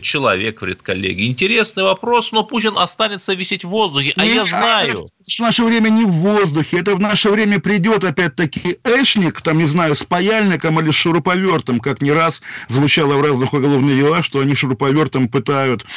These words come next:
Speaker 2: пытают, значит, всяких задержанных анархистов и так далее. И будет спрашивать, где деньги?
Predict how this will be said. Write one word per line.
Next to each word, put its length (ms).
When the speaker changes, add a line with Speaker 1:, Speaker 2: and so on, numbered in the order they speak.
Speaker 2:
пытают, 380
значит, 320
всяких 260
задержанных 600
анархистов 560
и 40
так 200
далее. 320
И 60
будет 220
спрашивать, 400
где 160
деньги? 400